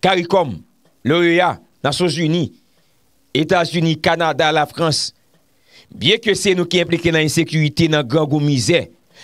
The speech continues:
ki gen an Ayiti la, nou bay Ariel Henry, e se nou ki bay Ariel Henry, ta avè yon twit, kon goup lan. Ariel fè koul konnen pandan trannde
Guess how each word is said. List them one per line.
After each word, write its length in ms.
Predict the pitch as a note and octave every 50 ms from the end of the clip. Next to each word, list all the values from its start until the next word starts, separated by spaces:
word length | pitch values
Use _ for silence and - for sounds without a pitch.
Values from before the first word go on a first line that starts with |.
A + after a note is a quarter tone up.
| - _
ki 120 | - D#3+ C#3+
gen 240 | E3+ E3 E3+ - - F3+
an 100 | G3 G#3
Ayiti 380 | F#3+ F#3+ F#3+ F3 - E3 E3+ E3+
la, 300 | E3 E3 F3 F#3 G3+ G#3 - _ _ _ _ _ _ -
nou 260 | F2+ F#2+ G#2+ D#3+ A3
bay 220 | A3+ B3 A3+ A3 -
Ariel 460 | G3 G#3 G#3+ G#3+ A#3 A3+ A3 G#3+ G#3
Henry, 520 | G3 G3+ G#3 G#3+ A3 B3 C#4 D4+ D4+ D4+ - - _ _ _ _ _ _ _ _ _
e 100 | - C#3+ B2
se 160 | - D#3+ D#3+ E3+
nou 140 | F3 E3 -
ki 140 | E3 D3+
bay 100 | D#3 D3+
Ariel 240 | - D3+ D#3 D3+ D3 D3
Henry, 100 | C#3+ C#3
ta 80 | D3+ D3
avè 140 | C#3 D3 E3
yon 100 | F#3 F3+
twit, 160 | G#3 C#4+ -
kon 160 | - F#3 -
goup 200 | B2 C#3+ D#3 - A#3+
lan. 180 | C4+ C#4+ C#4 - _ _ _ _ _ _ _ _ _ _
Ariel 300 | C#3+ D#3 E3+ F3+ G#3+ F#3+ F#3+
fè 140 | G3+ F3+ E3+
koul 240 | - G3+ A#3+ A#3+ A#3+
konnen 320 | - C4+ B3 A3+ - -
pandan 240 | - F3+ G#3+ C4 -
trannde 320 | - - B3+ B3+ A#3+ A#3